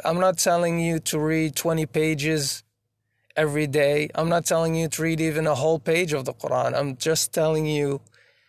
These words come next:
make an effort to read some of the words of our Creator every day. Two ayahs, three ayahs.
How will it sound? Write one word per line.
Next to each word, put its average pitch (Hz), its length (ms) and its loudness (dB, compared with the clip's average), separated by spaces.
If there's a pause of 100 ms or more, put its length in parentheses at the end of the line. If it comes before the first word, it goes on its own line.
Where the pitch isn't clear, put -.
(640)
make 165 680 -2 (520)
an 156 240 0
effort 147 600 -2 (800)
to - 140 0
read 156 600 0 (140)
some 156 360 0
of 147 140 -2
the 139 100 -2
words 143 680 0
of 135 160 -4
our 143 220 2
Creator 139 960 -2 (920)
every 143 400 0
day. - 380 -4 (420)
Two 175 260 0
ayahs, 165 520 2
three 156 280 0
ayahs. 156 600 0